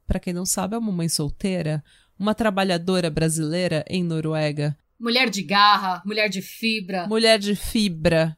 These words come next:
Speaker 1: É uma pessoa que quer ter, é uma mulher moderna, ela tá tentando ter tudo e ela está conseguindo.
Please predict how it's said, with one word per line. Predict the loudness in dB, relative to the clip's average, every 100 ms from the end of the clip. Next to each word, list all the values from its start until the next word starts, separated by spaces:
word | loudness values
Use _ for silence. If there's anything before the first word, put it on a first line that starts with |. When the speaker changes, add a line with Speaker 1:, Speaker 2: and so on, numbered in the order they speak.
| -2
Speaker 1:
É | 0
uma | 2
pessoa | 2 4 4 4 0 -2
que | -6
quer | 0 0 0
ter, | -2
é |
uma | -2 0
mulher | 0 0
moderna, | 0 -2 2 4 4 0 0
ela | 0
tá | 0
tentando | 0 0 0 -2
ter | -2 -4
tudo | 0 0 0 -4 -6 -8 -10 -2
e | 2
ela | 2
está | 2 0
conseguindo. | 0 0 0 -2 -2 -2 0 -2